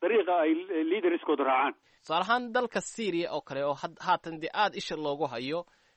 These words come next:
Speaker 2: een, dadkiisu waxay ahaayeen dadaan marka horeba dee dhinacan u badnayn qaxootiga.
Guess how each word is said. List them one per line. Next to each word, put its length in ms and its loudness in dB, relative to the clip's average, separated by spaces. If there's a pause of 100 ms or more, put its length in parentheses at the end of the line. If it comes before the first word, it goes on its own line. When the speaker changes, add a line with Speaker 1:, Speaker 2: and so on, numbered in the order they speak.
(160)
Speaker 2:
een, 520 -2 (400)
dadkiisu 500 -4
waxay 180 -2
ahaayeen 220 -2
dadaan 300 2 (240)
marka 240 -6
horeba 260 -2
dee 300 -4
dhinacan 600 -2 (100)
u 100 -4
badnayn 480 -4
qaxootiga. 520 -8